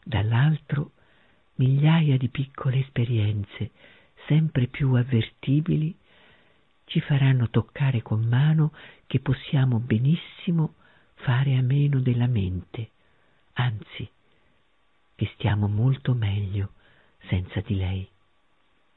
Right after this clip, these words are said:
Poco alla volta ci renderemo effettivamente conto che non è affatto necessario riflettere. Tutto il necessario viene fatto da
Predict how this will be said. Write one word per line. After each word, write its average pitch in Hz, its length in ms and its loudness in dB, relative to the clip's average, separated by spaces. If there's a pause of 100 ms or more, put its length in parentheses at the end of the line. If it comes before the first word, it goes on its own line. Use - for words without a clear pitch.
(240)
Poco - 280 -4
alla 113 180 0
volta 151 500 -2 (920)
ci - 160 0
renderemo 143 680 2
effettivamente 139 960 0
conto 160 600 -4 (680)
che 156 180 2
non 160 220 2
è 165 80 4
affatto 185 440 -2
necessario 120 960 -2 (340)
riflettere. - 840 -6 (920)
Tutto 214 340 0
il 151 60 4
necessario 180 1080 -2
viene 113 280 0
fatto - 640 -6 (300)
da 110 360 -4